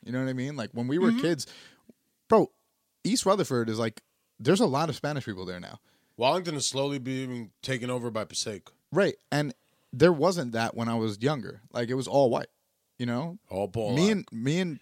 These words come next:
Speaker 1: Chris were literally, me and Crispy were literally the only fucking Hispanic kids in the
Speaker 2: The
Speaker 1: school.
Speaker 2: lightest skinned Hispanic people I know,
Speaker 1: Well, that's
Speaker 2: by the way.
Speaker 1: Cubans, dude. I, like, I
Speaker 2: That's
Speaker 1: could take you to
Speaker 2: Cuban,
Speaker 1: Cuban
Speaker 2: B.
Speaker 1: restaurants in Union City that you walk into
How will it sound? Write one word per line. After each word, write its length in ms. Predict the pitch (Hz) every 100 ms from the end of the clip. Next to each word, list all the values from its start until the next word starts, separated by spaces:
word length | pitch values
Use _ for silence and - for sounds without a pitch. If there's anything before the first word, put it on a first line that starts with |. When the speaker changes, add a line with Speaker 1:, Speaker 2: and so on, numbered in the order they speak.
| _
Speaker 1:
Chris 300 | - 165 -
were 140 | 117 117
literally, 440 | 123 127 120 120 -
me 120 | 151
and 100 | -
Crispy 220 | 190 196
were 160 | 160 123
literally 400 | 131 131 127 107
the 160 | 110
only 460 | - 120 117 107 104 _
fucking 340 | - 107 107
Hispanic 380 | 101 - 113 104
kids 180 | 110 92
in 140 | 107
the 80 | 104
Speaker 2:
The 100 | 151
Speaker 1:
school. 140 | 147
Speaker 2:
lightest 480 | 139 143 156 180 135
skinned 320 | - 147 147
Hispanic 520 | 117 120 - 123 120 95
people 220 | 107 101
I 160 | 92
know, 100 | 95 135
Speaker 1:
Well, 80 |
that's 160 | 147 143
Speaker 2:
by 60 | -
the 120 | 196
way. 60 |
Speaker 1:
Cubans, 220 | 117 104 107
dude. 240 | 127 139 -
I, 140 | 127 -
like, 180 | 143 139
I 100 | 156
Speaker 2:
That's 120 | 226
Speaker 1:
could 40 | 240
take 20 |
you 60 | 135
to 140 | 156 165
Speaker 2:
Cuban, 20 | 160
Speaker 1:
Cuban 100 | 170
Speaker 2:
B. 60 | 151
Speaker 1:
restaurants 480 | 127 113 160 156 -
in 80 | 131
Union 240 | 143 127
City 320 | - 127 156
that 260 | 120 113 107 _ - -
you 100 | 135
walk 240 | 151 170
into 400 | 139 143 - 190